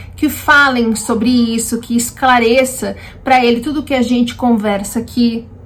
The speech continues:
Dá ideias de outras coisas que ele poderia fazer pra que ele descubra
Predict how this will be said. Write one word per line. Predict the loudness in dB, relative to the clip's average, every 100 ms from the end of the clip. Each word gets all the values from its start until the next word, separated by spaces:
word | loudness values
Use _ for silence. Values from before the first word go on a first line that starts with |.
| -20 -20 -4
Dá | 2 2
ideias | 2 2 4 4 2 2 2
de | 2
outras | -2 -4 -6
coisas | -4 -2 -2 -4
que | -4
ele | -4 -4
poderia | -4 -2 0 -2 -4
fazer | -4 -4 0 0 2 0
pra | -6
que | -4
ele | -2 -2
descubra | -4 -8 -6 0 2 2 0 0 -2